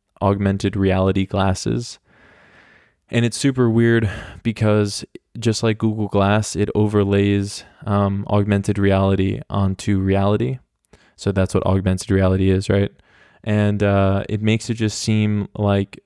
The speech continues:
regular reality is quite dull.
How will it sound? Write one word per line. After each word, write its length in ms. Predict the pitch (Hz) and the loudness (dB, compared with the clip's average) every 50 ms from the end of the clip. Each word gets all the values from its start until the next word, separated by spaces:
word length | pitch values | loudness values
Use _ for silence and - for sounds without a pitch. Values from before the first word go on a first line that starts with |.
| _ _ _ _ _ _ _ _ _ _ - - - - _ _ _ | _ _ _ _ _ _ _ _ _ _ -18 -18 -18 -18 _ _ _
regular 540 | - 113 113 110 110 113 123 120 110 107 104 | -6 -2 2 2 2 2 2 2 2 2 2
reality 500 | 104 104 101 98 98 98 98 98 98 98 | 2 2 2 2 2 2 2 2 0 0
is 260 | - - 98 98 98 | -2 -2 -4 -4 -6
quite 300 | - - - 98 95 92 | -6 -4 -2 0 0 0
dull. 460 | - 95 95 98 110 117 123 - _ | 2 2 2 2 2 0 -4 -8 _